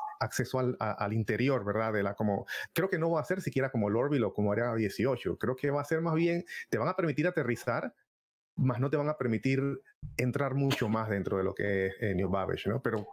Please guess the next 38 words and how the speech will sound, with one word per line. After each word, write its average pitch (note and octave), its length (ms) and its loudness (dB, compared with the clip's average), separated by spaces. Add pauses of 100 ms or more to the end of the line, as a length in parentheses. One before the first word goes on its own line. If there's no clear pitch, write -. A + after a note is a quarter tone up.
creo C3 320 0
que C3 240 0
es C3+ 80 0
muy B2+ 180 4
probable C#3+ 400 2
que B2+ 100 0
de A2 60 2
todas A2+ 140 0
maneras A#2 360 0 (380)
pongan B2 320 0
en A2+ 120 0
una A#2 120 2
esquina C3+ 420 0
por C3+ 120 0
ahí C#3 340 2
una G#2+ 320 2
área A2+ 160 2
de A2+ 100 2
trading B2+ 440 2
o G#2 60 2
algo G#2 180 2
por G2 140 2
el F#2 40 0
estilo, F#2 400 0
¿no? G2+ 240 0
Creo G2 180 -2
que - 120 -10
por F#2+ 140 -2
lo F#2 40 -2
menos G#2 160 0
para G#2+ 160 -2
que F2+ 120 -6
puedas A2 200 -2
hacer A2 160 -2
algo A#2 280 0
después A2 260 -2
de A2+ 60 0
aterrizar. - 480 -4